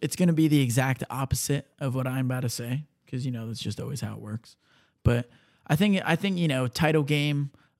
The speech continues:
there's a little bit more butterflies when it comes to that. I think defense are, both defenses are gonna be very prepared, um, for this week-long preparation, this big matchup. I think it's a little slow out the gate. I think this spread's telling me, I still, I think the over hits no matter what.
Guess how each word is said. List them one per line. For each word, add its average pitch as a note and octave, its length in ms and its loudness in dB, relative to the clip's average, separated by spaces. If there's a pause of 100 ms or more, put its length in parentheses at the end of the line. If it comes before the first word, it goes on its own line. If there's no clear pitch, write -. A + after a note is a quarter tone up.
(120)
there's D3 180 2
a D3+ 40 4
little D#3 220 2
bit D#3 120 0
more C3+ 160 -2
butterflies B2 840 -2
when B2+ 100 -2
it A#2+ 80 0
comes B2 220 0
to A#2+ 80 -2
that. A#2+ 300 -6
I C3 60 0
think B2+ 200 -2
defense B2 400 -4
are, A#2+ 140 -8 (120)
both C#3+ 260 0
defenses C3 540 -4
are B2 60 -6
gonna A#2+ 160 -4
be A#2+ 120 -4
very B2+ 260 -6
prepared, A#2+ 520 -6 (540)
um, A#2 240 -4
for B2 140 -8
this A#2 280 -2 (240)
week-long B2 440 -2
preparation, A#2+ 600 -4
this A#2 120 -4
big B2 220 -6
matchup. A#2 420 -6 (440)
I - 100 2
think F#3+ 240 2
it's F3+ 160 0
a F#3 40 2
little F#3 220 2
slow E3 520 4
out C3+ 180 -2
the C3+ 80 -2
gate. B2+ 280 -2
I B2+ 100 -2
think D3 240 0
this C#3 160 2
spread's C#3+ 420 -4
telling C#3 260 0
me, C3 100 -2
I C#3 140 4
still, G3 220 2
I D3 160 2
think G3+ 160 4
the C3+ 80 0
over B2+ 240 0
hits B2+ 240 -2
no F3+ 60 -2
matter A2 180 -6
what. G#2+ 240 -6